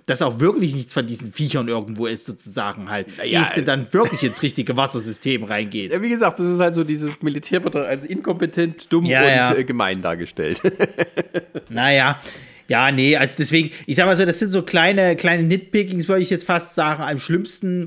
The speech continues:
Speaker 1: muss ich tatsächlich sagen, fand ich die Protagonisten. Also das ist so ein absolutes Lowlight für mich. Ich fand die mega unsympathisch. Ich hab mit keinem von denen mitgefiebert.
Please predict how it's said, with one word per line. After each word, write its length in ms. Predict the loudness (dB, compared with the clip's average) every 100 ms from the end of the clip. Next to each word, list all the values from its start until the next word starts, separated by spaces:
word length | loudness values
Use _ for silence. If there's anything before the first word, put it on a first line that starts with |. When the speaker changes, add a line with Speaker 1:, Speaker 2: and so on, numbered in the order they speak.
| -2
Speaker 1:
muss 160 | -4
ich 380 | -4 -6 -6 -4
tatsächlich 440 | -4 -4 -4 -6 -4
sagen, 280 | -4 -4
fand 180 | -4 -6 -8
ich 120 | -14
die 100 | -12
Protagonisten. 760 | -8 -6 -6 -10 -14 -16 -18 -20 _ _ _ _ -4
Also 180 | 0 2
das 140 | 2
ist 100 | 0
so 60 | 0
ein 80 | 0
absolutes 500 | -2 -2 -4 -2 0
Lowlight 240 | 0 0
für 80 | -2
mich. 140 | -4
Ich 60 | -4
fand 200 | -6 -4
die 80 | -6
mega 440 | -6 -2 -2 -2
unsympathisch. 400 | -4 -4 -4 -4
Ich 40 | -4
hab 160 | -6
mit 120 | -8
keinem 260 | -2 -2 -2
von 100 | -4
denen 160 | -4 -4
mitgefiebert. 460 | -6 -8 -6 -8